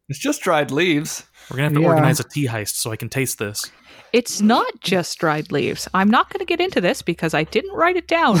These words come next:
Speaker 4: but the
Speaker 3: <laughs>
Speaker 4: process for making tea is quite involved, and it's different for each type of tea.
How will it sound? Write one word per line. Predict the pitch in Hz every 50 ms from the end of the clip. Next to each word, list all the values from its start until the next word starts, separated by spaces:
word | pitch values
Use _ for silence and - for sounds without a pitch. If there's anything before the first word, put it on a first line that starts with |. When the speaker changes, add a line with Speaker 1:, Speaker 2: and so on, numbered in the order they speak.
| 143 180
Speaker 4:
but | 175 -
the | 330 175
Speaker 3:
<laughs> | - -
Speaker 4:
process | 208 220 294 - - 339 330 -
for | - - 302 294
making | - 285 294 - - 277 269 262
tea | - - 277 262 220 170 - -
is | 180 175 - -
quite | - - - - - 208 220 254 302 320 - - _ -
involved, | 220 226 202 185 214 247 240 180 143 170 170
and | 190 190
it's | 185 180 185 175 160
different | - 220 233 - - 220 - -
for | - - 185 -
each | - 190 185 - - -
type | - - 185 180 170 - -
of | 156 - -
tea. | - - 160 131 - 160